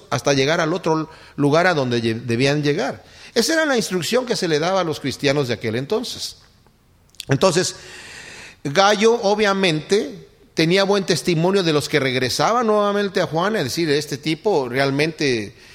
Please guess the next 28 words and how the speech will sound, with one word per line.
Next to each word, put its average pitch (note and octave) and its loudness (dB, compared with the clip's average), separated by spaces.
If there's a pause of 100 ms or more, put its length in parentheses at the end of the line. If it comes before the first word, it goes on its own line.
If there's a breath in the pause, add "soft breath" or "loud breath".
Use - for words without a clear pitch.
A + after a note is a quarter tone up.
(140 loud breath)
se - 0
entrega E3 2
completamente, D#3 0
nos C#3 2
recibió C3+ 2
en F3 0
su C3+ -2
casa, F3 2 (300 loud breath)
eh, B2+ 2
estuvimos C#3+ 2
platicando D3 0
muy D#3 0
bien, D#3+ 0
nos E3 0
atendió C3+ 0
de D3 4
lujo, A#3+ -2 (540 soft breath)
¿verdad? D#3 0
Y F3 2
nos D#3+ 0
encaminó C3 2
nuevamente F3 0
a E3 0
lo C#3+ -2
que B2+ -6
tuvimos D3 -4
que - -6
hacer. D#4 -6